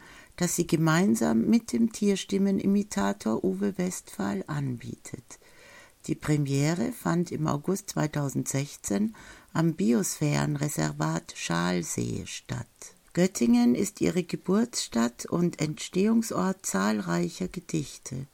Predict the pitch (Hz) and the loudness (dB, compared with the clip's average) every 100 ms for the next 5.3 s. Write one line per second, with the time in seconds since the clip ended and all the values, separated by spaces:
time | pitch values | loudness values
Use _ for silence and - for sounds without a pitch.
0 | _ 170 165 156 156 156 160 156 147 143 | _ 0 2 2 0 2 2 2 0 0
1 | 139 151 170 185 202 208 - - 156 151 | 0 -2 0 -2 -2 -4 -8 -4 -2 -2
2 | - 156 156 139 147 151 - 160 185 196 | -4 -4 -2 -4 -4 -4 -6 -4 -2 0
3 | 131 127 127 _ - - 127 135 - 156 | 0 -4 -10 _ -20 -8 -4 -4 0 0
4 | 165 170 - 190 175 147 131 123 123 151 | 0 -2 -2 2 2 2 0 -4 -4 -6
5 | 156 - - | -8 -10 -20